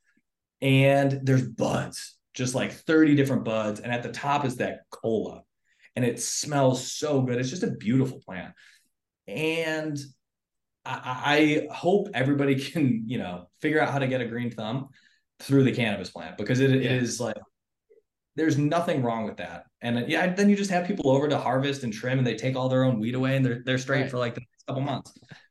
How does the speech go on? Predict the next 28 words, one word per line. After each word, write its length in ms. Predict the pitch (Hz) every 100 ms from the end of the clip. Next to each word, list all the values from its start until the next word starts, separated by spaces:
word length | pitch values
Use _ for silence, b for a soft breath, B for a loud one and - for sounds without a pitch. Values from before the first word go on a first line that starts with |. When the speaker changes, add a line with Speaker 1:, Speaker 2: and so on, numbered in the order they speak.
| -
Speaker 2:
Hell 100 | 123
Speaker 1:
Like, 100 | 110
Speaker 2:
yeah, 160 | 113 156
Speaker 1:
I 80 |
Speaker 2:
dude. 80 | 180
Speaker 1:
never 140 | 180 139
take 200 | 123 101
it 40 | 90
off. 120 | - _ _ _
You 100 | 117
know, 160 | 104 123
I, 200 | 139 139
I 80 | 180
love 280 | 135 107 -
growing 160 | 87 85 85
weed. 200 | 85 - _
It's 120 | 107
just, 160 | 113 - 101
I'm 160 | 104
sad 240 | 101 101 92
I 60 |
won't 140 | 85 82
be 60 |
able 140 | 82 85
to 60 |
do 140 | 87 85
it. 80 | 87 - _ _ _ _ _ _ -
Speaker 2:
Yeah. 240 | 85 76